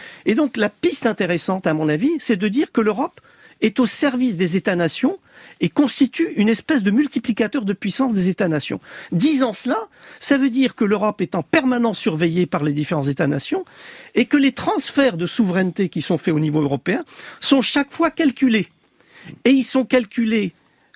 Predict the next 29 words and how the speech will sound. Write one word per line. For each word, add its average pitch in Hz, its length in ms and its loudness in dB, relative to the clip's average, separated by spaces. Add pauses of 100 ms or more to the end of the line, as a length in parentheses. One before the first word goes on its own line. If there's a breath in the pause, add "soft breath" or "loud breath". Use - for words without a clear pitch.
(240)
de 151 220 2
telle 185 220 0
sorte - 460 -6 (320 loud breath)
que - 100 -6
les 233 260 0
États-nations 208 500 -2
ne 156 100 0
sont, 165 220 -2 (120)
ne 170 100 -2
soient 170 240 -2
pas 170 100 -2
dépourvus 175 560 0
de 151 100 0
moyens 156 340 0
d'intervention. 143 680 -2 (220 loud breath)
Et 185 100 2
donc, 240 160 0
ce - 100 -2
qui 240 220 2
justifie 269 560 0
ce - 100 -2
transfert, 196 480 -4 (500 loud breath)
c'est 277 200 2
chaque - 240 -2
fois 247 160 0
les 185 80 0
situations 233 500 -2
de 170 80 -6
crise 285 420 0